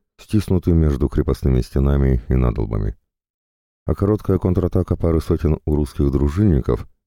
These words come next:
опрокинула пошедших на вылазку нукеров, загнав их обратно в крепость. К тому моменту князь Дмитрий, чей штандарт с изображением пророка Исы узнали булгары, уже понял, что татары нанесли лишь отвлекающий удар,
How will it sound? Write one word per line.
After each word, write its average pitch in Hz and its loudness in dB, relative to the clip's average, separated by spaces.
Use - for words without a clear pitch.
опрокинула 107 2
пошедших - -2
на 80 2
вылазку 82 0
нукеров, 67 0
загнав 64 -2
их 65 -2
обратно 58 -2
в - -8
крепость. - -6
К - -18
тому 67 2
моменту 64 0
князь 60 -2
Дмитрий, 60 0
чей - 0
штандарт 62 -2
с - -10
изображением 62 0
пророка 62 -2
Исы 60 -4
узнали 64 0
булгары, 62 0
уже 78 0
понял, 85 2
что - -4
татары 76 2
нанесли 67 2
лишь - 0
отвлекающий 67 0
удар, 64 0